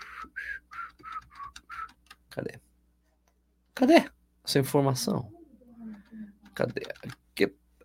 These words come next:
que, que, que, que? Vou dizer aqui pra vocês. Cadê? Abril, maio. É, vai custar mil reais. Eu acho que vai vender feito água.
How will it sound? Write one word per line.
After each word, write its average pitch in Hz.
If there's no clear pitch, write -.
que, -
que, -
que, -
que? 53
Vou 53
dizer -
aqui -
pra -
vocês. -
Cadê? -
Abril, 156
maio. 110
É, -
vai 180
custar 196
mil 180
reais. 123
Eu 139
acho 151
que -
vai 160
vender 156
feito 143
água. 80